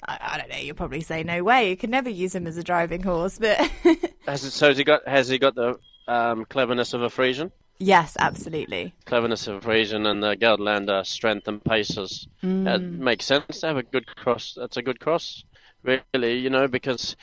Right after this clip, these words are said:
Speaker 2: if you're gonna say, uh, you know, generally,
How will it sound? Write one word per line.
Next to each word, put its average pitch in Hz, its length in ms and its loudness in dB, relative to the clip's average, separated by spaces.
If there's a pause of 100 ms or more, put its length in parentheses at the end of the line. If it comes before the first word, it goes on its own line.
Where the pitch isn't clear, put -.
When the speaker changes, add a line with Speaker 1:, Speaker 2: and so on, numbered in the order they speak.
(120)
Speaker 2:
if 127 140 -4
you're 127 100 2
gonna 123 220 4
say, 123 480 4
uh, 127 160 -4 (200)
you 135 100 -4
know, 123 140 4
generally, 123 840 4